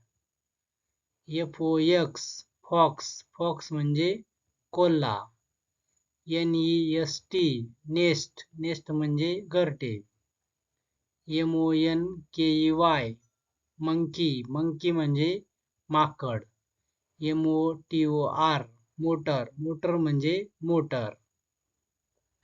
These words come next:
के आय टी ई, काईट, काईट म्हणजे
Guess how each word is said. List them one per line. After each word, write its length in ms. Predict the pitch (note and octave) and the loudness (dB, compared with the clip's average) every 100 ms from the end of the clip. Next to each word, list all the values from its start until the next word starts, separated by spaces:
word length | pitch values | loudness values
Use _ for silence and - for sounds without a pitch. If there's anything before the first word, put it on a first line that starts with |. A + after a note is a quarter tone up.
| _ _ _ _ _ _ _ _ _ _ _ _ _ _ _ _ _ _ _ _ - _ _ _ _ _ _ _ | _ _ _ _ _ _ _ _ _ _ _ _ _ _ _ _ _ _ _ _ -20 _ _ _ _ _ _ _
के 180 | D#3+ E3 | 4 6
आय 300 | D#3 D3 D#3 | 8 6 4
टी 260 | D3+ E3+ E3 F3 | 2 0 2 6
ई, 240 | E3 B2+ A#2 _ _ _ _ - | 6 4 -2 _ _ _ _ 0
काईट, 560 | C3+ D#3+ D#3+ D3 - D3 | 4 6 4 2 -4 -4
काईट 340 | C#3 D3+ D#3 | 2 2 2
म्हणजे 400 | D3+ C#3 C#3 F#3 | 0 2 4 2